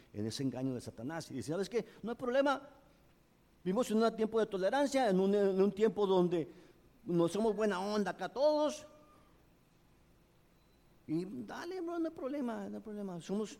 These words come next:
somos libres, ¿verdad?" Cuando el Jesu-, el jueves prediqué, este jueves prediqué, sí. Y hablé de la libertad.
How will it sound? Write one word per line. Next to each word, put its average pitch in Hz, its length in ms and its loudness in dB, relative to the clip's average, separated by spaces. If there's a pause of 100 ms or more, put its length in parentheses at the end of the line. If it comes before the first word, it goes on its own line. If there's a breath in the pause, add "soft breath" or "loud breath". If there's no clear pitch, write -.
(260 loud breath)
somos 202 280 -6
libres, 165 440 -8
¿verdad?" 139 280 -10 (1080)
Cuando 180 200 -4
el 175 60 -4
Jesu-, 170 400 -8
el 160 220 -4
jueves 214 260 -2
prediqué, 185 580 -6 (160)
este - 160 -16
jueves 240 220 -10
prediqué, 170 320 -12
sí. 165 160 -10 (840 loud breath)
Y 151 60 -8
hablé 156 140 -4
de 190 80 0
la 190 60 0
libertad. 139 540 -4